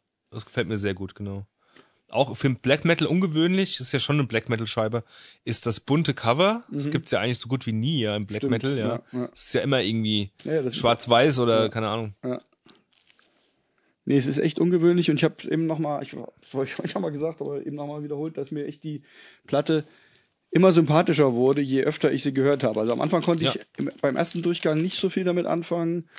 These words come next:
Speaker 2: und ich fand's irgendwie jedes Mal besser, aber ich musste auch jedes Mal wieder lachen bei manchen Stellen. Also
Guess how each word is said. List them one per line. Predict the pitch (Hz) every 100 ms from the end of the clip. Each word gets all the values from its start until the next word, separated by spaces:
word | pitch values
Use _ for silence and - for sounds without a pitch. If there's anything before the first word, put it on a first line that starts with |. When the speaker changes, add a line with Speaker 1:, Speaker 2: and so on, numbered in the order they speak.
| - - - - -
Speaker 2:
und | 143 139
ich | 135
fand's | 147 151 -
irgendwie | 143 135
jedes | 143 175
Mal | 156 135
besser, | 143 151 175 185 - _ _ _ _ - - -
aber | 135 143
ich | 135 143
musste | 156 165 139
auch |
jedes | 131 165
Mal | 143
wieder | 139 127
lachen | 117 120 110
bei | 104
manchen | 98 - -
Stellen. | - 139 143 120 165 139
Also | 117 135